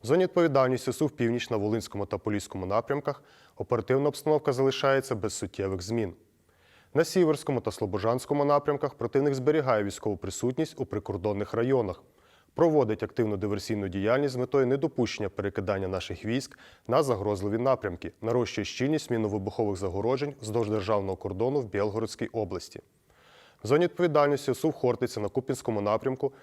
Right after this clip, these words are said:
українські захисники відбили сім атак ворога біля Синьківки Харківської області,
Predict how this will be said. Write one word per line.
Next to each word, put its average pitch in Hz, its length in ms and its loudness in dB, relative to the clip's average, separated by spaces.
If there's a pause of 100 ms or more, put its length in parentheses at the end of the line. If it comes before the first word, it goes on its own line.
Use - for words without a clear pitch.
(180)
українські 147 420 -2
захисники 147 540 0
відбили 135 340 2
сім 131 240 0
атак 104 300 -2
ворога 120 320 0
біля 110 260 0
Синьківки 131 520 -2
Харківської - 560 -4
області, 98 500 -4